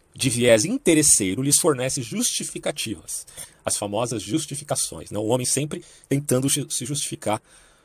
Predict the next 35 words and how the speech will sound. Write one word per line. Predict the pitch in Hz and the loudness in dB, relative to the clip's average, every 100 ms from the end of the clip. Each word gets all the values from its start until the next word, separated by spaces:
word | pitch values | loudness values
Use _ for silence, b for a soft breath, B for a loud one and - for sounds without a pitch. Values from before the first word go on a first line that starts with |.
| b - | b -4
ah, | 123 120 117 | -2 -2 -4
da, | 113 | -6
dos | 113 107 | -4 0
seus | 120 | 0
desvios. | 110 107 101 98 80 - _ _ _ _ _ - B B B B | 0 -4 -4 -4 -6 -10 _ _ _ _ _ -20 B B B B
Muitas | 214 247 196 | 2 8 8
vezes, | 123 151 156 - - - | 8 4 4 2 2 0
essas | 117 123 | 0 0
justificativas | 113 - 104 104 - 104 98 | -4 -6 -4 -4 -4 -6 -6
no | 101 90 87 | -6 -8 -4
narcisista, | 98 - 95 104 | -2 -2 -4 -8
claro, | - 113 101 | -2 -2 0
são | - | -2
imaginadas, | 107 98 87 135 139 | -4 -6 -2 0 2
pode | 117 117 | 0 2
ter | |
até | 113 147 | 2 0
um | |
ponto | 143 117 131 | 0 -2 -2
de | 98 | -6
verdade | 104 90 95 92 | -4 0 0 0
ali, | 82 123 b b b b b b | -4 -6 b b b b b b
mas | 117 127 - | -2 2 2
elas | 139 147 - | 4 6 6
servem | 143 196 151 | 6 4 2
pra | 123 139 131 | 0 0 2
acusar | 156 - 160 160 | 0 -2 0 2
o | 196 | 2
outro, | 143 175 - 82 - _ _ _ _ - | 2 0 -6 -14 -14 _ _ _ _ -2
ou | 139 117 | 0 2
ver | 165 | 2
neste | 214 - - | 2 0 0
outro | 120 143 202 127 | 0 0 -2 -6
um | 160 | -6
culpado | 175 101 - 110 127 90 | -6 -6 2 2 2 -2